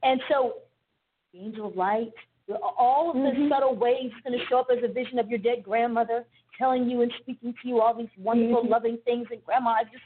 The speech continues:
Speaker 1: miss you." I mean, we have heard all these
Speaker 2: All this stuff.
Speaker 1: stories,
Speaker 2: Oh, yeah.
Speaker 1: all these visitations of death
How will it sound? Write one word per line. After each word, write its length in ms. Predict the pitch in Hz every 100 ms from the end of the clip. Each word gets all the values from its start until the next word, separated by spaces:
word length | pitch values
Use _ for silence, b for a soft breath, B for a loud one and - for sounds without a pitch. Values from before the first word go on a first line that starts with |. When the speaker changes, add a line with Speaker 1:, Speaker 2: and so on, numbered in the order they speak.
| -
Speaker 1:
miss 100 | 262
you." 80 | 254 -
I 80 | 330
mean, 140 | 339
we 100 | 330 427
have 80 | 415 -
heard 120 | 494 508 -
all 120 | 392
these 80 | 311
Speaker 2:
All 120 | 254 262
this 80 |
stuff. 120 | 262 381
Speaker 1:
stories, 280 | 269 359 -
Speaker 2:
Oh, 140 | 208 254
yeah. 160 | 302
Speaker 1:
all 180 | 339 302
these 140 | 370 359
visitations 580 | 359 349 349 330 330 320
of 160 | 254 208
death 260 | 254 302